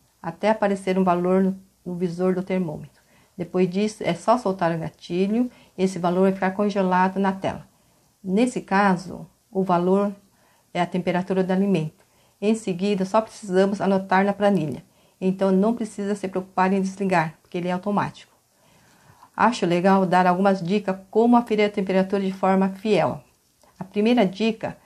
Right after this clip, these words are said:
é sempre mexer e misturar o alimento antes de aferir a temperatura, pois o termômetro só mede temperatura na superfície.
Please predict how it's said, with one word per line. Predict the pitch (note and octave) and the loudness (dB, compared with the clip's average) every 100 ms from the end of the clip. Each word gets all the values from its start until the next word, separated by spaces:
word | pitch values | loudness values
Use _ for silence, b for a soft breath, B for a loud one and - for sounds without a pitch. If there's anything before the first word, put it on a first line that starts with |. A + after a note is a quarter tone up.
| b b | b b
é | |
sempre | F3+ - A3+ C4+ - | -8 -2 0 0 -2
mexer | F3 F#3 F#3+ G3+ G#3 | 0 2 0 0 0
e | |
misturar | G#3 - F#3 F#3+ G3 F#3+ - _ | 0 -2 0 2 0 -4 -18 _
o | - F3+ | -4 -2
alimento | G3 F#3 D#3 - _ _ | 0 0 -2 -8 _ _
antes | F#3+ G#3 G#3+ F3+ | -2 0 0 0
de | G3 | 0
aferir | G3 F#3 G3 | 2 2 2
a | F#3+ | 2
temperatura, | F#3+ F#3+ F#3+ G3 F3+ D#3+ - b b b | 0 0 0 0 -2 -4 -6 b b b
pois | G3+ G3 | 0 2
o | F3+ | 2
termômetro | F3+ F3 F#3+ A3 F#3+ F#3+ E3 b b | 0 2 4 4 2 -2 -14 b b
só | b F#3+ | b -2
mede | F#3 G3 A3 G#3+ | 2 4 2 0
temperatura | G3 F#3+ F3+ F3+ G#3 G#3 | -2 2 0 0 -2 0
na | G3+ | -2
superfície. | G3+ F#3 G3+ G3 - - - - | -4 -4 -2 -4 -8 -14 -18 -20